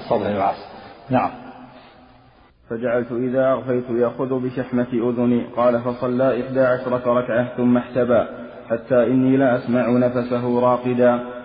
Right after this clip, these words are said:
Speaker 2: فلما تبين له الفجر صلى ركعتين خفيفتين".
Speaker 1: نعم، احتبى، يعني احتبى ثم نام، يعني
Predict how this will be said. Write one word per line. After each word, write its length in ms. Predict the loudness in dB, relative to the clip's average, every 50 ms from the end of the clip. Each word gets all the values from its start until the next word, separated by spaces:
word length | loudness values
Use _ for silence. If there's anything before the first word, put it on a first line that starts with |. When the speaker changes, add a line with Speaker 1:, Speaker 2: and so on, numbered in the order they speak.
| -16 -18 -12 -4 -2
Speaker 2:
فلما 380 | 0 2 2 4 4 2 2
تبين 520 | 2 0 -2 -2 0 0 0 0 0 2 2
له 260 | 2 2 2 2 0
الفجر 400 | 0 -2 -2 -2 -2 -2 -2 -2
صلى 420 | -2 -4 -2 0 2 2 2 2
ركعتين 580 | 0 0 -2 -2 -2 -2 -2 0 0 0 0 -2
خفيفتين". 840 | -4 -4 -4 -4 -4 -4 -4 -6 -4 -2 0 0 0 0 -2 -4 -8 -14 -18 -20 -20 -20 -12 -8
Speaker 1:
نعم، 140 | -8 -8 -8
احتبى، 340 | -8 -12 -2 0 2 4 4 2 0 -2 -8 -14 -16 -18 -18 -18 -16 -14 -12
يعني 140 | -12 -12 -12 -14 -16 -18 -20
احتبى 320 | -16 -8 -4 -2 -2 -2
ثم 240 | -2 -2 -2 0 0
نام، 240 | -2 -4 -6 -8 -12
يعني 140 | -14 -14